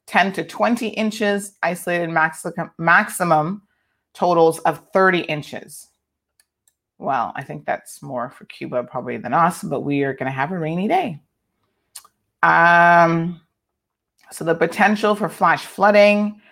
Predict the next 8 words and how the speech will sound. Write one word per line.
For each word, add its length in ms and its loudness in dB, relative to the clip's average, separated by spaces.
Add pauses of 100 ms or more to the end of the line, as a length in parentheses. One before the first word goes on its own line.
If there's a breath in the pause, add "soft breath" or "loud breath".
(240 soft breath)
river 420 4
flooding, 720 4
life-threatening 720 0
flash 320 -2
floods 460 0
and 160 -6
river 220 -2
flooding 580 -4